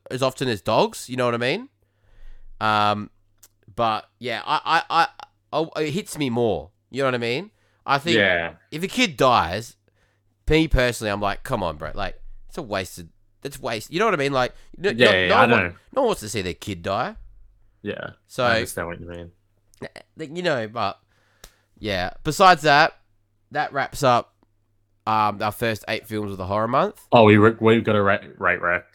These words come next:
Speaker 2: Let people
Speaker 1: Oh, rate rec,
Speaker 2: rate as
Speaker 1: yeah.
Speaker 2: well.
Speaker 1: What did you give
Speaker 2: Um,
Speaker 1: it?
Speaker 2: four, four, oh, no, four out of five. So I'll give it, like, a solid eight and eight point four.
Speaker 1: Yeah, so I gave it a four out of five for a seven point eight.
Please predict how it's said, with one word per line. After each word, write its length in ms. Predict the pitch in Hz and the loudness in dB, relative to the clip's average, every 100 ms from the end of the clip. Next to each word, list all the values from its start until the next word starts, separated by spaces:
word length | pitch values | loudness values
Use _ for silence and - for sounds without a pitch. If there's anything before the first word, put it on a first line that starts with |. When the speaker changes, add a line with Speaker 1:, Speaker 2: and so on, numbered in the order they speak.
| - | -20
Speaker 2:
Let 340 | - 98 92 | -14 -14 -14
people 220 | - 104 | -12 -6
Speaker 1:
Oh, 60 | 101 | -4
rate 200 | 98 104 | -4 -6
rec, 20 | |
Speaker 2:
rate 240 | 101 113 92 | -4 -4 -6
as 60 | |
Speaker 1:
yeah. 100 | 90 | -6
Speaker 2:
well. 140 | 113 95 _ _ _ 80 | -8 -8 _ _ _ -14
Speaker 1:
What 100 | 113 | -12
did 120 | 113 | -10
you 80 | 113 | 2
give 100 | 110 | 6
Speaker 2:
Um, 160 | 104 101 | 6 4
Speaker 1:
it? 60 | |
Speaker 2:
four, 260 | - 120 117 - _ _ | 6 6 6 0 _ _
four, 560 | 113 107 107 104 107 107 | 0 2 2 2 0 -2
oh, 40 | 135 | 2
no, 160 | 139 | 4
four 360 | 117 - 135 135 | 2 2 4 4
out 100 | 117 | 4
of 100 | 101 | 0
five. 480 | - 101 92 92 - | 0 0 0 -2 -6
So 180 | - 98 | -4 -2
I'll 200 | 98 98 | -2 -2
give 140 | 104 | -2
it, 140 | 104 104 | -2 -2
like, 180 | 107 110 | -4 -4
a 40 | |
solid 340 | - 101 98 | -4 -2 0
eight 140 | 98 95 | -2 -2
and 180 | 95 - - | -8 -6 -2
eight 200 | 101 - | -2 -4
point 180 | 98 | -12
four. 360 | - 95 92 92 _ _ _ | -8 -6 -6 -8 _ _ _
Speaker 1:
Yeah, 160 | - 92 | -12 -10
so 140 | - 107 | -8 -6
I 100 | 117 | -4
gave 140 | 123 | -4
it 60 | 117 | -6
a 40 | |
four 200 | 98 107 | -6 -4
out 60 | 98 | -4
of 80 | 90 | -4
five 240 | 98 85 | -6 -6
for 80 | 98 | -8
a 40 | |
seven 240 | 87 95 87 | -8 -8 -8
point 220 | 87 82 | -10 -8
eight. 240 | 107 165 | -6 -8